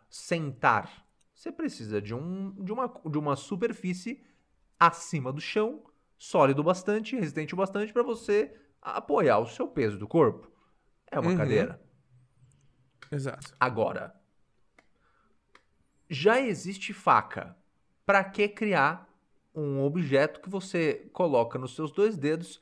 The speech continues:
Speaker 1: pra fazer o movimento de pinça, pra cortar coisas? Entendeu? Não é mais um problema básico. A gente tá numa era, Ramires, que qualquer problema que você quiser, ou já tem um produto,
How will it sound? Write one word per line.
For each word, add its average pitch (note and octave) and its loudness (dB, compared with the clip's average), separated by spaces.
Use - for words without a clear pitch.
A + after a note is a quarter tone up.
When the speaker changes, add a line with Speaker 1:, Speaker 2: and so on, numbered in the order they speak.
Speaker 1:
pra A3+ -2
fazer F3 2
o C#3 6
movimento B2 -2
de - -10
pinça, C#3 -10
pra G3+ -2
cortar G3 0
coisas? - -12
Entendeu? G#2+ -4
Não F3+ 0
é C#3+ 4
mais C#3 0
um C3+ -4
problema C#3 0
básico. A#2 -2
A A2+ -4
gente B2 -12
tá E3 -2
numa E3+ -2
era, F#3 0
Ramires, G#2 -8
que A#2+ -6
qualquer D3 0
problema E3+ -2
que - -12
você D3 -8
quiser, C3 -2
ou F#3 4
já G#3+ 4
tem G#3+ -2
um F#3 -6
produto, F#3 -2